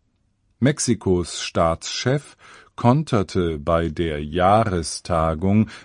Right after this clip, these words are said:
des Diplomatischen Korps in Mexiko-Stadt und sagte wörtlich:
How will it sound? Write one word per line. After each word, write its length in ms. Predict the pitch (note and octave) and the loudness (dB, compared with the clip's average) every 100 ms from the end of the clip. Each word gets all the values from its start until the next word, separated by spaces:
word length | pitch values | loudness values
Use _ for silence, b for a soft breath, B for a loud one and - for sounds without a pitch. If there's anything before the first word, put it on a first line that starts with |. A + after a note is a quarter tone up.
| - | -2
des 360 | F#2 - - - | -2 -2 -10 -14
Diplomatischen 1300 | F2 G#2 G2 F#2+ E2 D#2 E2+ G#2 - F2+ - E2+ | -4 -2 -2 -2 -2 0 2 2 0 -6 -4 -8
Korps 720 | D2+ F#2+ F2 F2+ A#2 B2+ - | -2 2 4 4 2 -2 -8
in 420 | - G2 F2 D#2 D2+ | -8 -4 -2 -2 -2
Mexiko-Stadt 1200 | E2+ - - D#2+ - E2 D#2 - F#2 B2+ - - B B B B | -4 -6 -10 -10 -6 -6 -6 -2 0 0 -2 -20 B B B B
und 200 | A#2 - | -4 -2
sagte 760 | - E2+ A2 - - A2 G2+ | 2 4 4 -2 -2 -2 0
wörtlich: 760 | D#2+ E2 E2 - A2+ C#3+ - - | 0 0 -2 -2 -2 -2 -8 -20